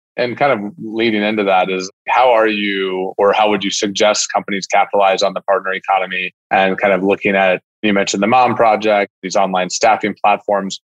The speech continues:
Do you have any suggestions for our listeners in terms of how to capitalize on the partner economy?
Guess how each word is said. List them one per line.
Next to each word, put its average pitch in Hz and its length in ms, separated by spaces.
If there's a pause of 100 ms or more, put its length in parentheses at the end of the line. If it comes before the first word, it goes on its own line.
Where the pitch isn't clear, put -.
Do 104 80
you 107 40
have 101 100
any 98 100
suggestions 107 880
for 104 240
our 101 80
listeners 98 360
in 95 80
terms 92 220
of 92 60
how 95 260
to 104 200
capitalize 110 440
on 110 80
the 104 80
partner 113 300
economy? 113 400